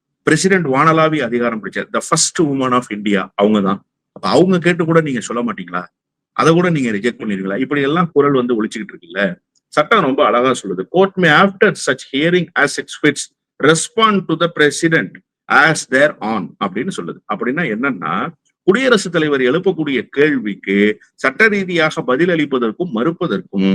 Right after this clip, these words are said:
முழு அதிகாரம் நீதிமன்றத்துக்கு உண்டு என்பதை இதோடு சேர்த்து, இன்னும் ரெண்டு சரத்துகளோட சேர்த்து வெளிப்படையாகவே சட்ட ரீதியிலான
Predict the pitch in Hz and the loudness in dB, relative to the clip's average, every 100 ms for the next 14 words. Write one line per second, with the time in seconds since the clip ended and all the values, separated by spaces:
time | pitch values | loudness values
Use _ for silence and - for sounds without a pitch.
0 | 98 - _ _ 117 147 165 185 254 - | 0 -8 _ _ 2 6 6 4 2 -6
1 | 107 110 101 92 90 98 - _ - 180 | -4 -2 -2 -4 -4 -6 -8 _ -4 -2
2 | 180 101 87 - _ 208 107 117 127 113 | -2 -6 -10 -14 _ -6 -4 -2 0 0
3 | - - 107 95 92 127 135 _ - 156 | -4 -6 -4 -2 -2 -2 -4 _ -4 2
4 | 202 220 180 - 170 165 185 160 175 135 | 2 2 -2 -2 -4 -6 -6 -4 -4 -6
5 | 110 - 127 120 113 139 - 104 - 131 | -6 -8 -8 -6 -6 -6 -6 -8 -6 -6
6 | - - 110 101 - 110 180 _ _ - | -4 -4 -4 -4 -4 -6 -6 _ _ -8
7 | 117 - 208 196 170 147 135 123 110 104 | -6 -2 0 2 0 0 0 2 0 0